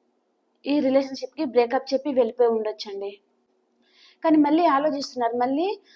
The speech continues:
అక్కడ మిమ్మల్ని వదిలేసి ఉండగలను అని ఈ పర్సన్ అనుకున్నా అక్కడ ఉండలేకపోతున్నారండి. చాలా బాధపడతా ఉన్నారు. And మీరు చాలా గుర్తొస్తున్నారనమాట ఈ పర్సన్కి.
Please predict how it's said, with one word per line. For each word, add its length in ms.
అక్కడ 400
మిమ్మల్ని 300
వదిలేసి 420
ఉండగలను 760
అని 220
ఈ 100
పర్సన్ 340
అనుకున్నా 560
అక్కడ 180
ఉండలేకపోతున్నారండి. 1200
చాలా 260
బాధపడతా 560
ఉన్నారు. 480
And 180
మీరు 120
చాలా 180
గుర్తొస్తున్నారనమాట 960
ఈ 80
పర్సన్కి. 640